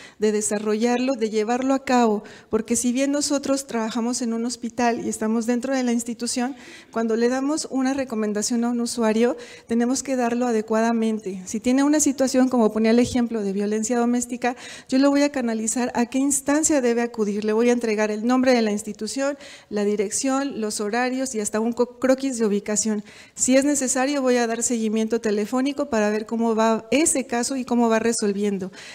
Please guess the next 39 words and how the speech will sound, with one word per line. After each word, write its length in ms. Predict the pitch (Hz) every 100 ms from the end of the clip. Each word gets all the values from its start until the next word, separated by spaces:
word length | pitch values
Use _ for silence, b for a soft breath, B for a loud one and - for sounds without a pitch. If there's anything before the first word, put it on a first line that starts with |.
| B
Si 180 | - 254
bien 180 | 277 330
ya 80 | 370
no 100 | 349
está 200 | 339 311
dentro 320 | 311 294 254
de 100 | 233
nuestra 320 | 214 208 220
institución, 720 | 214 - 214 214 214 254 320
nosotros 400 | 254 233 247 262
podemos 440 | - 233 226 233 240
también 340 | 226 214 220
velar 340 | 208 214 262 294 B B _
por 220 | 254 277
la 80 | 269
situación 640 | 262 226 214 214 233 254 -
o 280 | 233 285 -
seguimiento 600 | - 240 208 214 214 220
de 80 | 220
ese 140 | 220 233
usuario, 420 | - 285 277 254
porque 240 | 214 220
muy 140 | 233 254
probablemente 640 | 277 269 269 262 262 262
lo 100 | 285
vamos 300 | 247 226 233
a 60 | 220
ver 180 | 220 220
por 160 | 214
consulta 420 | 214 202 214 202
externa, 460 | 202 - 285 254 240 B B -
que 100 | 220
es 80 |
en 120 | 233 233
donde 180 | 214
ustedes 380 | 202 - 226 220
también 280 | 214 202 208
participan, 680 | 208 202 220 247 294 247 208
¿verdad? 320 | 208 233 349